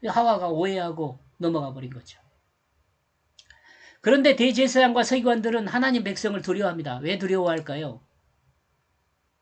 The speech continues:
하나님의 백성은 하나님 말씀을 따르고 있습니다.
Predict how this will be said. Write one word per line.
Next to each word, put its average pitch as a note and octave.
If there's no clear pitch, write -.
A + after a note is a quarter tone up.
하나님의 D4
백성은 A3+
하나님 C4+
말씀을 G3+
따르고 A#3+
있습니다. F3+